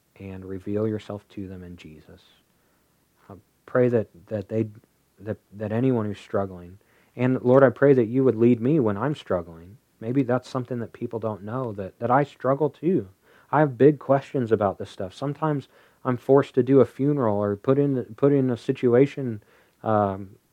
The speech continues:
of witnessing some really awful things and being, uh, being spirit, a spiritual guide and things that just don't make sense.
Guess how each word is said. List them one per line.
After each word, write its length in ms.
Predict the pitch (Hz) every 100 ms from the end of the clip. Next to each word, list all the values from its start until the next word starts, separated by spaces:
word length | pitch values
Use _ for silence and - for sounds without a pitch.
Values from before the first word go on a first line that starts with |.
| _ _ _ _ -
of 160 | 117
witnessing 500 | 113 151 147 135 127
some 180 | 113 113
really 260 | 127 147 117
awful 300 | 127 - 123
things 440 | - 139 135 107
and 140 | 110 104
being, 400 | 123 131 117 107 _ _ _ -
uh, 220 | 104 104
being 480 | 101 107 123 131 117
spirit, 380 | - 127 131
a 80 | 110
spiritual 460 | - - 135 127 110
guide 400 | 104 113 135 107
and 140 | 101
things 300 | - 117 110
that 200 | 110 98
just 240 | 113 113 -
don't 300 | 113 131 113
make 220 | 117 110
sense. 640 | - 117 123 123 - -